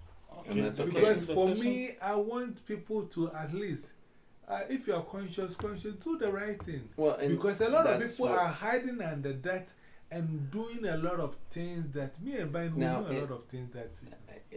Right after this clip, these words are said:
Speaker 2: I would, I would not believe that you were a true Christian if you did that, but if you honestly were a true Christian and you believed in Jesus, then you're going to heaven. But I would have a hard time thinking that a true Christian would do that with a,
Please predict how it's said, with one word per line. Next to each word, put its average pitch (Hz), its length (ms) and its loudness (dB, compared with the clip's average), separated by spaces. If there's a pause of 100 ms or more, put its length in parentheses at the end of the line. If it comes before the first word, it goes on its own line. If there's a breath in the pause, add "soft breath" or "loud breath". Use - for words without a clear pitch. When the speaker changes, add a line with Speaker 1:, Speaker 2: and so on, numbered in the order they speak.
Speaker 2:
I 110 240 0
would, 107 480 2
I 107 220 2
would 104 260 4
not 98 440 0 (320)
believe 95 580 -4
that 92 220 -10
you 92 200 -4
were 90 280 0
a - 80 -8
true - 240 -10
Christian - 500 -4
if - 140 -8
you 85 80 -10
did - 240 -16
that, - 280 -6
but 82 120 -6
if - 120 -10
you 85 140 -4
honestly 90 380 -4
were 95 240 -2
a 208 100 0
true 95 220 -4
Christian 101 500 -6
and 92 80 -2
you 85 80 -6
believed 85 320 -8
in 82 120 -8
Jesus, 82 420 -8
then 104 160 0
you're 95 120 -2
going 90 200 -4
to - 40 -8
heaven. 147 300 -6 (720 soft breath)
But 101 420 2 (120)
I 92 220 0
would 92 120 -4
have 95 180 0
a 92 60 -4
hard 95 240 -4
time 90 240 -6
thinking 90 360 -8
that 87 120 -4
a 87 60 -16
true 90 260 -8
Christian 92 460 -8
would 85 160 -8
do 104 180 -4
that 92 300 -6
with - 180 -12
a, 90 160 -4